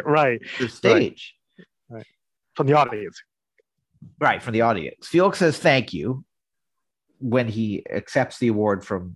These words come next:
Speaker 2: the M C. And before he could even say anything to the microphone, Hooper jumps in and we get this clip.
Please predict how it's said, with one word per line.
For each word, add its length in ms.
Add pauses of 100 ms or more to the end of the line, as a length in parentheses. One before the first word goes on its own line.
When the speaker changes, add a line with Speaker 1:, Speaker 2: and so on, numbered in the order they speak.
Speaker 2:
the 120
M 120
C. 420
And 140
before 340
he 80
could 160
even 300
say 260
anything 340
to 100
the 80
microphone, 840 (840)
Hooper 280
jumps 380
in 300
and 160
we 80
get 240
this 180
clip. 180